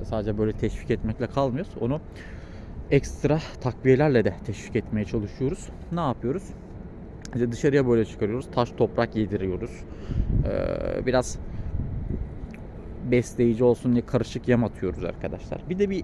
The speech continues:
şeyden bahsedeceğim. Kuşlara çok etki ediyor. Ee, dekabit. Dekabit arkadaşlar. Ee, ağzına o dekabiti alın, ikiye bölün. Hatta iki bile büyük olabilir.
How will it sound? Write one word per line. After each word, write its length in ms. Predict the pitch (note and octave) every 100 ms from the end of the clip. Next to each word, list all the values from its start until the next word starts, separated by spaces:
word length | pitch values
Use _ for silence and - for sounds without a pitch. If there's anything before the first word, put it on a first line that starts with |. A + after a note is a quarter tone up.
| -
şeyden 400 | - D#3 E3 D3+
bahsedeceğim. 520 | A2+ - G2+ A2 E3 -
Kuşlara 300 | - - B2+
çok 220 | D#3 -
etki 300 | B2 - B2
ediyor. 300 | G#2+ F#2+ G2+ - - - - - - - -
Ee, 340 | G#2 G#2 F2+ F2+ - C3+
dekabit. 520 | C#3+ A2 - - - - - - - - - - -
Dekabit 400 | E3 - G2+ F#2
arkadaşlar. 580 | G2 - - F#2 - - - - - - - - -
Ee, 40 | - - -
ağzına 480 | D#3+ D3+ B2 C#3 E3+ - - - D3+
o 160 | C3+
dekabiti 540 | D3 - C3+ B2+ D#3 - - -
alın, 240 | D3 D3+ D3+ - - - -
ikiye 400 | - - D#3 C#3
bölün. 240 | C#3 A#2+ - -
Hatta 340 | B2 - C#3+ -
iki 300 | - - C#3+
bile 200 | B2 A2+
büyük 200 | A2 A#2+
olabilir. 360 | A2 G#2+ B2+